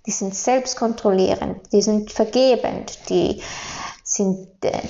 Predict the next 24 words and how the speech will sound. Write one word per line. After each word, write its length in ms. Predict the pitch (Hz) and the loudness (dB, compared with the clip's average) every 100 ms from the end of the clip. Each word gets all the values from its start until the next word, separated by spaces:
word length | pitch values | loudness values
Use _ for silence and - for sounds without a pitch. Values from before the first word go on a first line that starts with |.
| - | 0
gar 240 | 240 269 | 0 2
nicht 260 | 269 262 - | -2 -4 0
selbstsüchtig, 1000 | 247 233 - - 190 170 - - 110 - | 2 2 -2 -4 -2 -4 -4 -2 -2 -2
sie 460 | - - 175 170 | -8 -2 0 2
schauen 760 | - - - 208 254 262 262 - | 0 0 2 2 4 2 2 0
auf 200 | 220 226 | -2 0
ihre 220 | 220 208 | 2 2
Kontakte, 920 | 208 214 220 - 202 - - 170 - | 0 -2 -2 -2 -4 -4 -2 0 0
auf 180 | 196 - | -4 2
ihre 300 | 202 190 190 | 2 4 0
Beziehungen, 880 | - - - - 214 208 170 - 165 | -2 -8 -6 2 4 4 2 -4 -4
sind 460 | - 190 185 - - | 0 2 2 -6 -4
aufrichtig, 960 | - 202 247 254 - 170 - - 208 - - - - - | 2 4 2 0 -4 -4 -4 -4 -4 -8 -12 -12 -12 -12
sind 300 | - 214 196 | -2 0 0
sehr 240 | - 240 | 0 0
konstant 1080 | 247 247 214 208 - - - 214 254 262 - | 0 2 0 0 -6 -10 -4 -2 0 -2 0
auch 200 | 208 208 - | -2 -2 0
in 220 | 202 202 | 2 4
der 100 | 202 | 2
Partnerschaft. 1160 | 190 - 220 247 - 180 156 - 170 - - - - - - - - | 0 0 2 2 0 -4 -2 -2 -2 -4 -12 -14 -14 -14 -12 -12 0
Nur 200 | 233 262 | 4 6
manchmal 600 | 269 247 269 - 302 285 | 6 2 0 2 2 2
halt 440 | 220 226 233 233 - | 4 4 2 -2 -2
auch 420 | 196 202 226 | 2 4 4